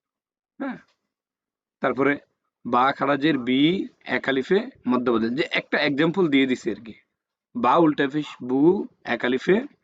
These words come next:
মধ্যে বদল, এভাবে দিয়ে দিছি। তারপরে এগুলো তো পড়ছেন, ঠিক আছে ভাই? বা খাড়া জবর বা তা খায় পড়ছেন না?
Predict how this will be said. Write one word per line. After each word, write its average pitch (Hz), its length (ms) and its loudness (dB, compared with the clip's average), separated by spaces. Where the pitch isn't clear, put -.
মধ্যে 117 280 0
বদল, 101 260 -4
এভাবে 165 280 2
দিয়ে 123 180 2
দিছি। 110 240 -6
তারপরে 185 280 2
এগুলো 175 220 6
তো 196 100 -2
পড়ছেন, 127 360 -2
ঠিক - 160 -2
আছে 175 160 0
ভাই? 110 140 0
বা 117 200 0
খাড়া 117 180 -4
জবর 120 260 0
বা 123 140 2
তা 120 140 0
খায় 156 240 -4
পড়ছেন 156 380 -2
না? 185 60 -6